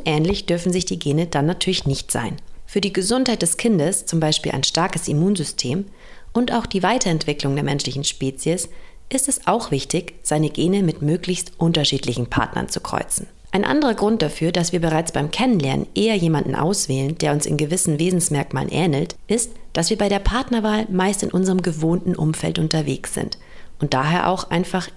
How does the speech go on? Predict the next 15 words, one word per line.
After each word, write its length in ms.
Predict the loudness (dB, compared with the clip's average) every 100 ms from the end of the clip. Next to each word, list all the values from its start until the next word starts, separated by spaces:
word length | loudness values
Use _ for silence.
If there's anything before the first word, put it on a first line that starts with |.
| 0
eher 300 | 0 2 2
ähnliche 360 | 2 2 0
Personen 440 | 0 0 2 2 2
kennenlernen. 540 | 2 2 0 -4 -10 -14 -8 -4
Es 160 | 0
war 100 | 2
lange 300 | 2 2 0 0
einfach 400 | 0 0 -2 0
wahrscheinlicher, 720 | 0 2 2 2 2 0 -2
bei 120 | -2
der 200 | 0 0
Arbeit, 500 | 0 2 2 2 0
bei 80 | -4
unserem 400 | -2 -2 -4 -2
Hobby 300 | 0 0 -2